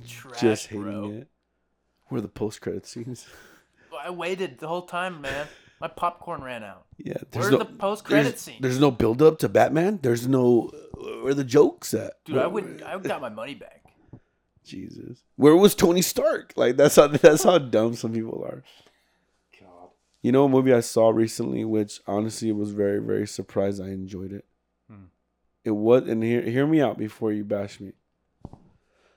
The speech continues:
Speaker 2: It
Speaker 1: Don't
Speaker 2: still,
Speaker 1: say it.
Speaker 2: it still had some corny parts.
Speaker 1: Don't say it.
Speaker 2: But it wasn't as corny as the other ones at whatsoever. It felt like it stood its, its own ground.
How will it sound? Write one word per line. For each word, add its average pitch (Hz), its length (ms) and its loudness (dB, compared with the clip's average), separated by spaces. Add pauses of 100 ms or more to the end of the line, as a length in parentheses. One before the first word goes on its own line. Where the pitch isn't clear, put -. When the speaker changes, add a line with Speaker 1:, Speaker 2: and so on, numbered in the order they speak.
(220)
Speaker 2:
It 120 100 -10
Speaker 1:
Don't 120 120 -8
Speaker 2:
still, 139 220 2
Speaker 1:
say 98 160 -12
it. 92 120 -20 (280)
Speaker 2:
it 131 100 0
still 147 260 -2
had 160 160 -2
some 170 140 -8
corny 170 260 -2
parts. 156 440 -6
Speaker 1:
Don't 110 200 -18
say 101 220 -18
it. 95 120 -20 (420)
Speaker 2:
But 131 640 6 (840)
it 120 160 6
wasn't 123 400 2
as 117 200 -2
corny 127 680 -4
as 113 180 -8
the 113 140 -8
other 123 220 0
ones 143 380 -6 (180)
at 107 260 -2
whatsoever. 110 1040 2 (460)
It 110 100 -10
felt 120 200 0
like - 140 -2
it 110 140 -8
stood 117 240 -4
its, 110 160 -10 (180)
its 104 240 -20
own 101 240 -8
ground. 95 360 -18